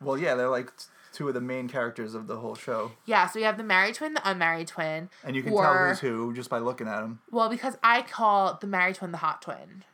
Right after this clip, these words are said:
Speaker 2: and the unmarried twin the unhot twin,
Speaker 1: With
Speaker 2: 'cause
Speaker 1: the
Speaker 2: I
Speaker 1: bigger
Speaker 2: think
Speaker 1: boobs.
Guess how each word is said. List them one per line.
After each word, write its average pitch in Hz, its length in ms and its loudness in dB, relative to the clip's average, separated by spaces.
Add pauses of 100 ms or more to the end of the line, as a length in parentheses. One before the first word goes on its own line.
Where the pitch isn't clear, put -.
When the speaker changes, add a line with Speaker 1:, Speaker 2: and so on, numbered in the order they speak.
(140)
Speaker 2:
and 185 100 -4
the 170 100 -4
unmarried 165 280 -2
twin 160 120 -10
the 156 60 -14
unhot 151 400 -10
twin, - 160 -12 (100)
Speaker 1:
With 127 140 -4
Speaker 2:
'cause 170 60 -10
Speaker 1:
the - 40 -2
Speaker 2:
I - 40 -4
Speaker 1:
bigger 123 160 -2
Speaker 2:
think 113 160 -4
Speaker 1:
boobs. - 200 -16